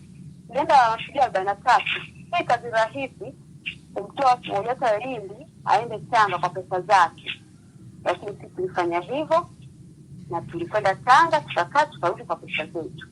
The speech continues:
Kwa hiyo tunatamani siku moja tuwe na miradi ambayo tunaifanya sisi wenyewe, ili ikitokea kitu tutoe pesa na tupeleke huko, maana tuna-, tunatoaga misaada sehemu nyingine, kama tumepeleka taulo za kike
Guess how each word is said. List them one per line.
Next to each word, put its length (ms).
Kwa 100
hiyo 180
tunatamani 580
siku 160
moja 300
tuwe 120
na 100
miradi 280
ambayo 260
tunaifanya 540
sisi 280
wenyewe, 560
ili 200
ikitokea 480
kitu 580
tutoe 380
pesa 540
na 100
tupeleke 540
huko, 420
maana 240
tuna-, 360
tunatoaga 640
misaada 460
sehemu 220
nyingine, 380
kama 460
tumepeleka 880
taulo 240
za 140
kike 540